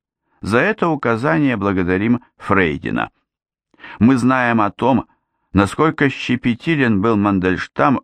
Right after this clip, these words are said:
в обращении с именами, с введением имён в открытом, явном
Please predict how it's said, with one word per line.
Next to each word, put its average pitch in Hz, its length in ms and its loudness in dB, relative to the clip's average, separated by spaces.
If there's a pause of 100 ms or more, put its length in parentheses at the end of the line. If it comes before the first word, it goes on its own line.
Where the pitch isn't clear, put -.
в 101 80 0
обращении 101 920 0 (280)
с - 240 -20
именами, 95 760 0 (280)
с - 220 -14
введением 127 840 2 (140)
имён 113 440 2 (140)
в 104 100 0
открытом, 113 680 0 (360)
явном 101 720 0